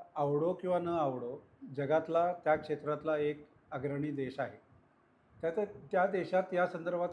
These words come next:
काय चाललंय हे बघण्याच्या उत्सुकतेपोटी ते चीनला गेले होते.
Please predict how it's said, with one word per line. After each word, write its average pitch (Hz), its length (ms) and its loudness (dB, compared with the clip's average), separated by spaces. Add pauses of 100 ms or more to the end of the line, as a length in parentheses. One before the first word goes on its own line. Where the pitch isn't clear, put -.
काय 170 140 2
चाललंय 135 440 0 (960)
हे 180 60 -2
बघण्याच्या 165 560 -2
उत्सुकतेपोटी 175 960 -4 (320)
ते 165 160 -4 (580)
चीनला 156 260 2
गेले 127 240 -2
होते. - 260 -12